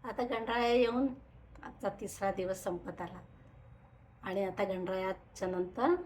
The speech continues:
मागून गौरी येणार. हे गौरी म्हणजे पार्वती, श-,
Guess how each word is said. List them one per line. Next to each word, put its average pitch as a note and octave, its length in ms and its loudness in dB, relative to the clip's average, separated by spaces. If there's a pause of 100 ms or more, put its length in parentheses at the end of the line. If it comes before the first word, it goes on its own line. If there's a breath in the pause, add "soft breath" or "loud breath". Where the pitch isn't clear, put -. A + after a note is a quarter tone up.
(120)
मागून G3 380 2 (520)
गौरी F3+ 280 2
येणार. E3 320 0 (1120 loud breath)
हे C#4 60 2
गौरी A#3+ 360 8
म्हणजे B3+ 500 4 (280)
पार्वती, F3 640 -2 (220)
श-, - 120 -14